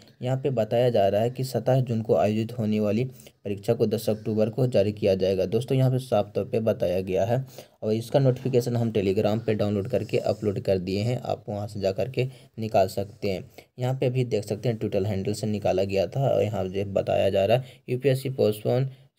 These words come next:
सत्ताईस जून को सिविल सेवा परीक्षा होने वाली थी, उसे रद्द किया गया, कैंसिल किया गया है। अब नेक्स्ट अपना दस अक्टूबर को एग्जाम होने वाला है। तो इस वीडियो को सभी मित्रों को शेयर कीजिएगा।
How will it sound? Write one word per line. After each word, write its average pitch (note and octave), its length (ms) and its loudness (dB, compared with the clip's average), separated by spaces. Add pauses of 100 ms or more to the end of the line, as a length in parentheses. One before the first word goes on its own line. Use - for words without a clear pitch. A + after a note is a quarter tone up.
सत्ताईस A2+ 440 4
जून G#2+ 320 -2
को A#2+ 240 2
सिविल G#2+ 260 -4
सेवा G#2 320 2
परीक्षा G#2 400 -6
होने G2+ 260 -4
वाली F#2+ 180 0
थी, G2+ 140 -8
उसे - 260 -2
रद्द G2 220 0
किया G2+ 260 0
गया, G#2 200 2
कैंसिल G2+ 380 -4
किया G2 220 0
गया G#2 220 2
है। D3+ 120 -2 (380)
अब A#2 160 -2
नेक्स्ट A2+ 480 -2 (480)
अपना A#2+ 320 0 (600)
दस A#2+ 260 -2
अक्टूबर G#2+ 380 -2
को C3+ 220 -2 (100)
एग्जाम G#2 260 0
होने F#2+ 260 -2
वाला G2 260 0
है। F#2+ 140 -4
तो - 140 -6
इस C3+ 220 -4
वीडियो A2 240 0
को B2+ 100 -2
सभी A2 240 -2
मित्रों G2+ 280 -2
को A2 120 0
शेयर G#2+ 260 -2
कीजिएगा। G2 480 -2